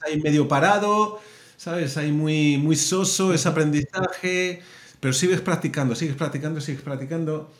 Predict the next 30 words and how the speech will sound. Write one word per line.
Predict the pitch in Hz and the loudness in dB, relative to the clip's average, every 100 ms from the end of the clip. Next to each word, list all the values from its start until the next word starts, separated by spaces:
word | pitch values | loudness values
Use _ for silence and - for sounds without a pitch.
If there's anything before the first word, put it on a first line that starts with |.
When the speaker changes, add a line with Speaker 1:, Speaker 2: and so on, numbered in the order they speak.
| - - | -20 -14
Speaker 1:
y | 127 | -4
llega | 156 180 | -2 0
un | |
momento | 175 170 170 175 | 2 2 2 2
en | |
el | 151 135 | 0 0
cual | 156 170 185 - - _ - - | 2 2 0 -6 -20 _ -12 -10
hay | - 151 151 | -6 -4 -2
ahí | 160 160 | 0 0
ese | 156 151 | 0 0
momento | 135 135 147 147 160 | 2 2 2 0 -2
de, | 143 123 110 | 0 -2 -2
de, | 104 110 107 98 | -4 -6 -6 -8
de, | 104 101 | -10 -8
de | 104 | -8
bombilla. | 101 107 123 110 87 82 _ _ _ _ _ _ - _ - | -6 -4 -2 -2 -4 -12 _ _ _ _ _ _ -20 _ -16
Speaker 2:
Claro. | 98 104 | -14 -8
Speaker 1:
Y, | 123 127 127 | -6 -4 -4
y | |
te | 117 110 | -2 -2
das | 131 | -2
cuenta | 135 165 190 | 0 0 2
y | 156 | 2
lo | 120 | 2
notas, | 131 156 123 85 - - | 0 0 -4 -6 -8 -12
¿sabes? | - - 73 - | -14 -12 -12 -12
Con | - 120 | -8 -4
lo | 120 | -4
cual, | 160 156 175 123 | 0 0 0 0
Speaker 2:
Ujú. | 131 | -4